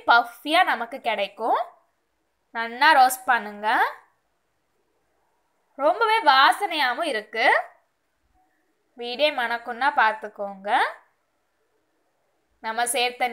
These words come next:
நெய் and இந்த நட்ஸோடைய வாசனை அவ்வளவு வாசமா இருக்குங்க. பாருங்க, நல்லா கோல்டன் ப்ரௌன் கலர்ல நமக்கு கிடைச்சிடுச்சு. And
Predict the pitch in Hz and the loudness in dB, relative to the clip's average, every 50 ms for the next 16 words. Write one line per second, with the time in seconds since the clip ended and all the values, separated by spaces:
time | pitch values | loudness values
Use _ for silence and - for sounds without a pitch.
0 | 226 233 233 233 247 262 262 269 262 _ _ _ _ _ _ _ _ _ _ _ | -6 -8 -8 -6 -6 -8 -10 -12 -14 _ _ _ _ _ _ _ _ _ _ _
1 | _ _ _ - - 226 247 254 240 277 247 240 240 233 233 226 220 - - 285 | _ _ _ -2 0 0 0 0 -2 -6 -2 -2 -2 0 2 0 0 0 -4 -4
2 | 269 247 240 240 233 220 220 214 214 - 240 240 311 427 427 285 233 226 220 247 | -4 -2 -2 -2 2 2 2 2 0 -2 -6 -2 -2 0 2 0 0 0 2 4
3 | 262 285 277 262 233 214 208 208 - 233 220 220 254 247 214 202 - - 196 196 | 4 4 4 4 4 2 2 -2 -4 -8 -8 -4 0 0 0 0 -2 -10 -16 -10
4 | 190 208 262 349 466 480 - 294 240 220 220 220 214 254 330 359 269 254 294 302 | -4 -2 0 0 0 0 2 2 4 4 4 2 0 -4 0 0 4 6 6 4
5 | 302 - - 277 294 320 339 359 370 381 330 370 349 320 277 233 240 233 254 269 | 4 2 0 2 4 4 6 6 4 4 4 2 2 2 2 2 4 4 4 2
6 | 277 - 254 226 226 220 240 277 277 269 233 240 - 233 - 226 214 208 208 - | 0 -2 0 0 2 2 0 0 0 -2 -4 -6 -12 -12 -6 -6 -6 -6 -6 -12
7 | 208 202 202 - - 285 370 523 - - - - - - - 302 311 320 | -14 -16 -14 -8 -4 -4 -4 -4 -4 -10 -20 -20 -14 -4 2 2 2 2